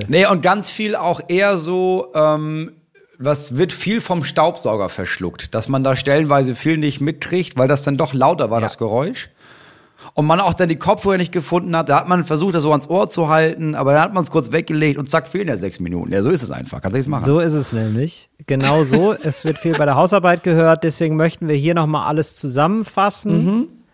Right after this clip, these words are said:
Speaker 2: Ja, was jetzt hier gerade bei uns Phase ist, weil viele haben auch gedacht, wir haben uns gestritten.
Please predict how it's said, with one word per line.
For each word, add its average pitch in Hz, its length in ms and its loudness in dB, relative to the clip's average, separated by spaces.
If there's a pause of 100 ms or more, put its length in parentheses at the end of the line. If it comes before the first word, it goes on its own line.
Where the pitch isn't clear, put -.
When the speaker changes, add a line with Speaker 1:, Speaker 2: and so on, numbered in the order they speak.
(340)
Speaker 2:
Ja, 147 240 4
was 156 140 0
jetzt 180 180 -4
hier 165 140 0
gerade 151 240 2
bei 143 100 -4
uns 139 200 -6
Phase 190 340 4
ist, 180 160 -4
weil 160 140 0
viele 185 300 -2
haben 180 140 -2
auch 160 240 -4
gedacht, 156 380 -4
wir 147 140 0
haben 160 100 -2
uns 147 220 -4
gestritten. 196 640 -4